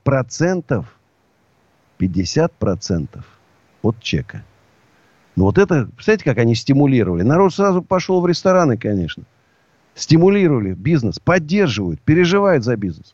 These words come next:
А мы, позор нашему правительству, деньги для кого берегут? Выросли фонды. Н-, не то, что ни копейки не потратили, ещё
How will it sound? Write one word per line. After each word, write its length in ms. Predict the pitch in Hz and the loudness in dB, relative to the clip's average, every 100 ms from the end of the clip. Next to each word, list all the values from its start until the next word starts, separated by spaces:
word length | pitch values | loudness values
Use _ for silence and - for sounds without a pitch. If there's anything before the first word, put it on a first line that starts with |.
| _ | _
А 220 | 147 180 | 0 2
мы, 360 | 202 220 208 156 _ _ _ _ _ _ _ _ | 2 2 0 -4 _ _ _ _ _ _ _ _
позор 680 | 170 185 170 180 220 208 180 | 0 2 2 2 4 4 2
нашему 440 | 185 156 165 143 | -2 -2 -6 -6
правительству, 640 | 147 170 165 - - - - _ _ _ | -4 -2 -4 -6 -12 -16 -16 _ _ _
деньги 500 | 120 117 240 214 139 | 0 4 4 4 2
для 180 | 117 147 | 2 0
кого 240 | 190 214 | 0 0
берегут? 440 | 170 165 180 156 - _ _ _ _ _ _ _ | 2 0 0 -6 -8 _ _ _ _ _ _ _
Выросли 680 | 104 165 202 285 233 - 208 | 0 4 6 4 2 0 -4
фонды. 640 | - 247 240 196 110 85 - _ _ _ _ _ | -2 0 0 -2 -6 -12 -16 _ _ _ _ _
Н-, 200 | 120 139 - _ _ _ _ _ | -2 -2 -4 _ _ _ _ _
не 100 | 156 | 0
то, 200 | 160 254 | 4 2
что 140 | 220 208 | 2 -2
ни 100 | 165 | 0
копейки 420 | 170 - 131 104 | -2 -2 -4 -4
не 120 | 101 | -6
потратили, 520 | 104 117 110 87 82 | -4 -2 -4 -2 -2
ещё 320 | 110 180 175 | 0 2 0